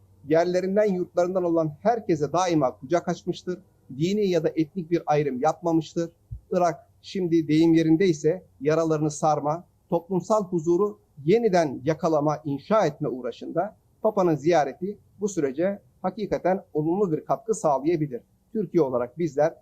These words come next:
bölgemizin huzur ve istikrarından yanayız. Başta daesh ve P K K olmak üzere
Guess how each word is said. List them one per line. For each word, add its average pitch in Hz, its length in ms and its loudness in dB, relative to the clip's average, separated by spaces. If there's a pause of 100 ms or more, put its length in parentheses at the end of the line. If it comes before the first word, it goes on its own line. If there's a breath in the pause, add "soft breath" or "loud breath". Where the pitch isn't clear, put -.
(180)
bölgemizin 165 640 0
huzur 170 320 -2
ve 180 100 -2
istikrarından 147 680 0
yanayız. 135 500 -6 (280)
Başta 160 480 0
daesh 170 320 2
ve 143 120 -6
P 143 180 -2
K 151 180 -2
K 170 160 2
olmak 151 280 -2
üzere 120 340 -10